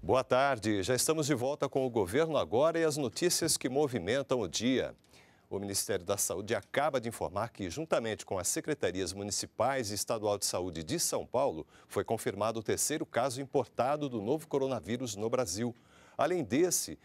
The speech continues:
está sendo investigado outro possível caso confirmado da doença na capital paulista. Exames de contraprova estão sendo realizados.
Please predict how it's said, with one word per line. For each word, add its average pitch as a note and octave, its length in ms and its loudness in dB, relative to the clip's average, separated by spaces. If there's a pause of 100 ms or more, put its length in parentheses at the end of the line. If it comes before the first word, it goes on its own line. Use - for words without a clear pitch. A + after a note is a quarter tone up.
está A#2+ 220 0
sendo A#2 260 -2
investigado G2 640 -2
outro E3 260 0
possível G#2+ 480 -2
caso A2 440 -4
confirmado D#2+ 680 -4
da G2 140 0
doença G#2 500 -4
na A2 140 -6
capital A2 400 -2
paulista. E2+ 720 -6 (400)
Exames F#2+ 380 -2
de F2 100 -8
contraprova F2+ 720 -4
estão C3 240 -4
sendo C3+ 320 -4
realizados. - 1040 -4